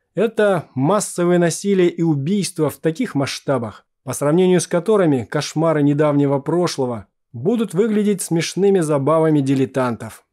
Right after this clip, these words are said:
"Не надо пугать меня", — сказала девица. "Я не пугаю", — сказал учитель. "К сожалению,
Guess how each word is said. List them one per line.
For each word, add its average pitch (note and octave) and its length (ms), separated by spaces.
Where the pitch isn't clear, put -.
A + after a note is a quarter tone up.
"Не D#3 160
надо A#3+ 260
пугать D#3+ 340
меня", — C#3 260
сказала A#2+ 380
девица. A#2+ 480
"Я A2+ 240
не D#3 100
пугаю", — F#3+ 420
сказал C3 300
учитель. A2 460
"К - 60
сожалению, G#3 760